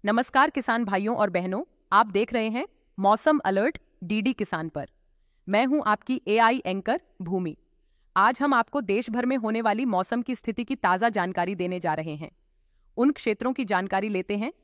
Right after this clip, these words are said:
जहां नजर बनाए रखें। तमिलनाडु, पुडुचेरी, तटीय आंध्र प्रदेश, केरल और दक्षिणी आंतरिक कर्नाटक में कहीं-कहीं भारी बारिश और गरज के साथ तेज हवाएं चलने की संभावना है। रायलसीमा में भी गरज के साथ तेज हवाएं चल सकती हैं।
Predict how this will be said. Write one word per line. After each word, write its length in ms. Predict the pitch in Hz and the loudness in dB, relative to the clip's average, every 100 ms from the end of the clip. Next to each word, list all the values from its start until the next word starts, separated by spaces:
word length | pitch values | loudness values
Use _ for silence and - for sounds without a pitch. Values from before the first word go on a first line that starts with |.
| _ 165 | _ -4
जहां 220 | 214 240 | -2 0
नजर 280 | 196 202 220 | 0 0 0
बनाए 280 | 185 170 | -2 -2
रखें। 300 | 170 - - - _ _ _ _ _ | -4 -8 -12 -16 _ _ _ _ _
तमिलनाडु, 600 | 196 208 208 190 196 339 - _ _ | -2 0 0 0 0 -2 -6 _ _
पुडुचेरी, 540 | 220 226 - 196 254 - _ _ | 0 0 0 -2 -4 -6 _ _
तटीय 320 | 208 196 233 277 | -2 0 0 0
आंध्र 340 | 185 202 220 | 0 0 -2
प्रदेश, 520 | 196 180 220 370 - _ _ _ | -2 -2 -2 -4 -8 _ _ _
केरल 360 | 220 220 320 370 | 0 2 0 2
और 140 | 214 220 | 0 0
दक्षिणी 420 | 196 - 247 277 | -2 -2 -2 -2
आंतरिक 460 | - 190 - 220 - | -2 -4 -2 -4 -2
कर्नाटक 420 | 185 175 185 254 | -2 -2 -2 -2
में 160 | 220 247 _ _ _ | -4 -6 _ _ _
कहीं-कहीं 460 | 247 269 330 269 294 | 0 2 2 2 0
भारी 340 | 185 190 220 | 4 4 4
बारिश 400 | 226 175 208 285 - | 2 0 0 -6 -4
और 120 | 208 | -4
गरज 340 | 185 185 226 - | 0 0 0 -2
के 120 | 233 | -4
साथ 240 | - 196 - _ _ _ | -2 -2 -4 _ _ _
तेज 220 | 226 277 226 | 0 0 0
हवाएं 280 | 208 196 220 | 0 0 0
चलने 320 | 202 185 202 | -2 -2 -4
की 100 | 294 | -4
संभावना 500 | 190 180 170 165 156 | -4 -2 -2 -2 -6
है। 180 | 156 - _ _ _ _ _ 185 | -10 -18 _ _ _ _ _ 2
रायलसीमा 520 | 185 214 - 226 226 | 4 4 0 -2 0
में 160 | 233 214 | 0 -2
भी 120 | 254 | -2
गरज 340 | 196 196 220 | 0 0 -2
के 100 | 226 | -6
साथ 240 | - 196 277 - _ _ | -2 -2 -2 -8 _ _
तेज 220 | 214 240 208 | -2 -2 -2
हवाएं 280 | 202 190 240 | -2 -2 -2
चल 200 | - 190 | -2 -4
सकती 340 | 175 - 170 | -6 -12 -12
हैं। 140 | 160 | -12